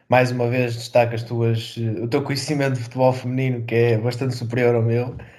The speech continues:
ahm, e trouxeste então uma, uma jogadora para destacar e, e queria saber então quem é.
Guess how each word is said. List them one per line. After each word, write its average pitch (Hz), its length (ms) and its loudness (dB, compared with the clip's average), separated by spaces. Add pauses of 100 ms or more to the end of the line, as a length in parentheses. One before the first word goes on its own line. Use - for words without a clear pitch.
(320)
ahm, 120 920 6
e 127 80 -4
trouxeste 123 400 0
então 113 240 2
uma, 107 520 2
uma 107 180 -2
jogadora 107 320 0
para 104 140 -2
destacar 110 520 0
e, 85 560 -8
e 85 60 -16
queria 90 180 -6
saber 95 240 -8
então 90 220 -6
quem 87 200 -8
é. 78 200 -12